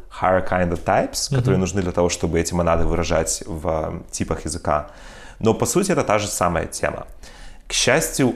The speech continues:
Speaker 1: в обоих языках у них есть специальный магический синтаксис. То есть есть этот async await, которого в Scala нет.
Speaker 2: Мгм.
Speaker 1: И у тебя еще есть синтаксис для обработки ошибок, типа этот вопросик.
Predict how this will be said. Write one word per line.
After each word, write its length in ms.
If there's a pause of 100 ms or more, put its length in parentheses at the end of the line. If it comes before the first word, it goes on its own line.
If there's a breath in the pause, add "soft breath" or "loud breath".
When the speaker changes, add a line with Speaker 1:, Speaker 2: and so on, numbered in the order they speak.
Speaker 1:
в 120
обоих 340
языках 400
у 20
них 200
есть 180
специальный 480
магический 440
синтаксис. 640
То 140
есть 160
есть 200
этот 360
async 280
await, 360 (460)
которого 240
в 40
Scala 280
нет. 240 (100)
Speaker 2:
Мгм. 260 (460 loud breath)
Speaker 1:
И 320
у 40
тебя 220
еще 220
есть 180
синтаксис 320
для 140
обработки 480
ошибок, 520
типа 200
этот 200
вопросик. 600